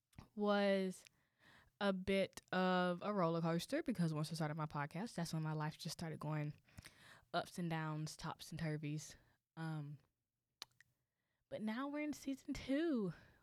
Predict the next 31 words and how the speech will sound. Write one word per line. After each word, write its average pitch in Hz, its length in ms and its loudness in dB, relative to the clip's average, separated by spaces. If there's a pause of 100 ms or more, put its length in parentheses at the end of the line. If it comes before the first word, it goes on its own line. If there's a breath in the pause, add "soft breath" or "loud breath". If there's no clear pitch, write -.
(100)
We're 226 160 0
in 214 120 2
season 214 720 -2 (960 soft breath)
four 240 420 2
of 196 160 -2
college, 233 560 2
season 214 400 -4
three 202 220 0
'cause 196 140 -2
I 190 100 2
skipped - 340 -4
the 208 80 -6
year 202 200 -2
of 202 80 -6
college. 202 720 -2 (360 loud breath)
I'm 196 120 -2
a 185 60 2
senior 208 420 -2
this 202 280 -6
year. 202 340 -4 (760 soft breath)
Um, 185 480 -2 (760)
but 190 280 -4
we're 202 140 -6
now 202 300 -4 (180)
two 220 220 -4
minutes 190 260 -2
into, 180 260 0 (500)
we're 190 120 0
now 190 240 4
two 208 320 2
minutes 175 640 -2